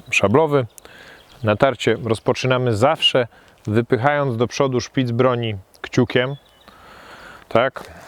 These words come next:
Jeżeli chcecie zobaczyć, jak dokładnie trzymać broń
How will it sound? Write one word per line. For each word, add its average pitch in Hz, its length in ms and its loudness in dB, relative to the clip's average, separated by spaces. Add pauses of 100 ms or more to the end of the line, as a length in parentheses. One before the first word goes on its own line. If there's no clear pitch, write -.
(720)
Jeżeli 135 400 4 (260)
chcecie 120 320 0
zobaczyć, 120 480 2
jak 117 160 0
dokładnie 117 560 0 (1300)
trzymać 120 360 2
broń 127 420 0